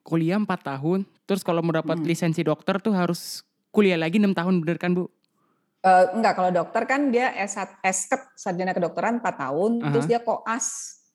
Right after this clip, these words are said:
Speaker 2: istilahnya koas dua tahun. Nah, itu dia jadi dokter umum.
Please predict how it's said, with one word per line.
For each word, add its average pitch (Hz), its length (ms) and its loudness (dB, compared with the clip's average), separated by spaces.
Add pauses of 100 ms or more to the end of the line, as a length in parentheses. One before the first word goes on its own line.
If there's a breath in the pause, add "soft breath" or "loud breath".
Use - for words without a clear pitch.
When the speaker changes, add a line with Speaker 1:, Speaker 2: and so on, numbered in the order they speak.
Speaker 2:
istilahnya 214 400 -4
koas 202 400 -4
dua 185 160 0
tahun. 175 480 -2 (320 loud breath)
Nah, 160 100 -4
itu 165 160 -2
dia 247 140 6
jadi 208 240 4
dokter 185 340 -2
umum. 226 640 2